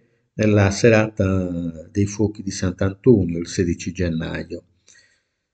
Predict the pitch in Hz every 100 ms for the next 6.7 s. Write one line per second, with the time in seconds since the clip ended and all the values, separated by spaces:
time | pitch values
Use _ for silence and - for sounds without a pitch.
0 | _ _ _ 123 110 101 101 107 131 131
1 | 98 95 95 101 - - 98 101 101 -
2 | 90 87 87 92 92 90 82 95 92 92
3 | 87 - 87 87 - 92 - 139 95 80
4 | 76 - _ 80 85 90 107 92 80 82
5 | - 87 98 95 98 87 82 80 101 117
6 | 127 160 131 - 78 78